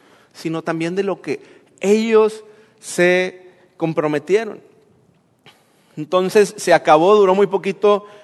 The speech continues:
el compromiso, y obviamente esto trajo, eso, esto trajo consecuencias. Esto trajo consecuencias en la vida de la nación de, de Israel. No sé si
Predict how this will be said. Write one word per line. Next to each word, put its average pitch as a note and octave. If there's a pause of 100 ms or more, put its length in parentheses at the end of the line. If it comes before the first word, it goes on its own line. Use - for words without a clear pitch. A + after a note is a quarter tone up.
el E3
compromiso, E3+
y D#3+
obviamente G3+ (600)
esto F3
trajo, F#3 (880)
eso, F3+
esto F#3+
trajo G3+
consecuencias. G3 (720)
Esto D#3+
trajo F#3
consecuencias F#3 (260)
en E3
la D#3+
vida E3
de F#3
la F3+
nación E3+
de, F3+ (300)
de D#3+
Israel. D#3 (1500)
No F#3+
sé A3+
si A#3+